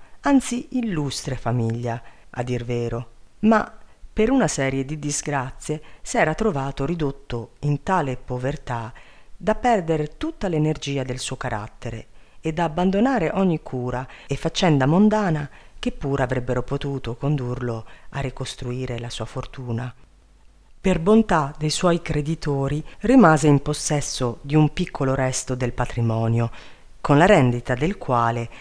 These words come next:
riusciva, mediante una rigorosa economia, a provvedere alle necessità essenziali del vivere. Il solo suo lusso erano i libri, che a Parigi son facili a procurarsi.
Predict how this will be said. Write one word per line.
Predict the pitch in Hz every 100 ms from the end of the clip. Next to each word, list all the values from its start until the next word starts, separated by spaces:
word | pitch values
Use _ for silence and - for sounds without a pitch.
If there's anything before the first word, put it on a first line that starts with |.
| - -
riusciva, | 190 233 - 131 117 107 107
mediante | - 143 170 185 170 127
una | 131 127
rigorosa | 147 147 147 143 127 123 107
economia, | 127 - 147 190 117 107 110 - - - -
a | - 185
provvedere | - 180 175 226 262 262 233 -
alle | 151 151
necessità | 147 147 - 170 - 190 131 120
essenziali | 123 202 170 - 131 113 110 107
del | 117 113
vivere. | 120 113 113 113 113 - - - - - - - - -
Il | 131
solo | - - 156 143 127
suo | - 147 139
lusso | 135 127 120 - 135 135 - - -
erano | 190 196 196 196
i | 185
libri, | 147 139 135 131 131 - - - - -
che | - 131
a |
Parigi | 123 147 127 131 117 110 -
son | - 120
facili | - 147 139 - 120
a | 113
procurarsi. | - 117 123 117 113 - - 107